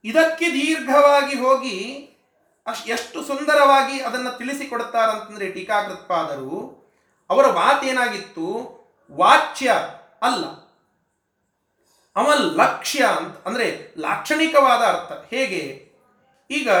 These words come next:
ಗಂಗಾ ಅನ್ನುವ ಒಂದು ಶಬ್ದ ಇದೆ. ಗಂಗಾ ಅನ್ನುವ ಶಬ್ದಕ್ಕೆ ಗಂಗಾ ನದಿ ಅನ್ನೋದು ಮುಖ್ಯ ಅರ್ಥ. ಕೆಲವು ಕಡೆಗೆ ಗಂಗಾ ಅಂದ್ರೆ ಅದರ ತೀರ ಅಂತ ಅರ್ಥ ಮಾಡಿಕೊಳ್ತೇವೆ, ಇದು ಲಾಕ್ಷಣಿಕ ಅರ್ಥ. ಆ ಪರವಾದಿ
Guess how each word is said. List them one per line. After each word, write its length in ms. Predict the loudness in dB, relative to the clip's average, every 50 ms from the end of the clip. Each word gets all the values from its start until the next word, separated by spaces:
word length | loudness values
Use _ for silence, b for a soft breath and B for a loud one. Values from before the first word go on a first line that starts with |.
| 4 2 0 0 -4 -10 -16 -20 -20 -12 -4
ಗಂಗಾ 520 | 0 2 2 2 4 6 6 8 8 6 6
ಅನ್ನುವ 360 | 2 -2 -4 -2 0 0 2
ಒಂದು 260 | 0 0 -2 -6 -8
ಶಬ್ದ 320 | -8 -8 -8 -8 -8 -8 -8
ಇದೆ. 400 | -6 -6 -8 -10 -12 -18 -20 _ _ _ _ _ _ _ _ _ _ _
ಗಂಗಾ 580 | -6 -4 -4 -2 0 2 4 6 6 6 4
ಅನ್ನುವ 260 | 2 0 0 0 0
ಶಬ್ದಕ್ಕೆ 640 | 2 2 0 -2 -2 0 0 -2 -2 -2 -8 -10 -10
ಗಂಗಾ 600 | -8 -6 -4 -4 -4 -2 2 4 6 6 6 6
ನದಿ 400 | 4 2 0 -2 -4 -4 -2 -2
ಅನ್ನೋದು 420 | -2 -2 0 0 -2 -2 -2 -2
ಮುಖ್ಯ 300 | -6 -6 -6 -6 -2 0
ಅರ್ಥ. 300 | 0 0 0 -2 -6 -12 -14 -14 -16 -20 _ _ _ _ _ _ _ _ _ _ _ _ _ _ _ _ _ _ _ _ 2
ಕೆಲವು 380 | 4 6 8 8 8 8 4 2
ಕಡೆಗೆ 320 | 0 0 0 0 0 -2
ಗಂಗಾ 420 | -2 -2 -4 0 4 4 6 4
ಅಂದ್ರೆ 180 | 4 2 2 0
ಅದರ 160 | 2 4 2 2
ತೀರ 380 | 0 -4 -6 -2 0 2 4
ಅಂತ 320 | 4 4 4 2 0 -2 0
ಅರ್ಥ 280 | 0 0 -2 -2 -4 -4
ಮಾಡಿಕೊಳ್ತೇವೆ, 720 | -2 -2 -4 -4 -6 -8 -8 -8 -8 -8 -10 -8 -6 -6
ಇದು 220 | -6 -6 -6 -6 -4
ಲಾಕ್ಷಣಿಕ 520 | -4 -4 -4 -6 -10 -10 -10 -10 -6 -6
ಅರ್ಥ. 340 | -6 -6 -6 -8 -14 -18 -20 -20 -20 _ _ _ _ _ _ _ _ _ _ _ _ _ _ _ _ _ _ _ _ _ _ 2
ಆ 420 | 4 6 6 8 8 6 6 4 2 0 -2
ಪರವಾದಿ 1160 | -4 -8 -12 -6 -2 2 2 4 4 4 4 2 2 0 0 -4 -6 -8 -8 -10 -10 -12 -16